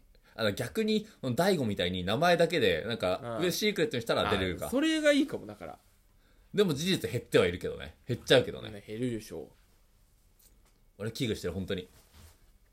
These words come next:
Speaker 2: なんで危惧してんだよ。
Speaker 1: <laughs> 危惧し-、
Speaker 2: 俺が危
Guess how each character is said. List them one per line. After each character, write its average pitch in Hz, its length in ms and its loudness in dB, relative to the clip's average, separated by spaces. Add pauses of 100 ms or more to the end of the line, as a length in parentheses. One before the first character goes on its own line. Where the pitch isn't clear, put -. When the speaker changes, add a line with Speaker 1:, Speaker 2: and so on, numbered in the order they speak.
(340)
Speaker 2:
な 196 140 2
ん - 20 -2
で 453 100 6
危 262 180 6
惧 185 140 6
し - 100 0
て 233 120 8
ん 190 60 10
だ - 200 6
よ。 - 140 8 (160)
Speaker 1:
<laughs> - 160 -20
危 - 160 -4
惧 143 100 -2
し-、 180 40 4
Speaker 2:
俺 349 180 8
が 339 80 6
危 - 60 -4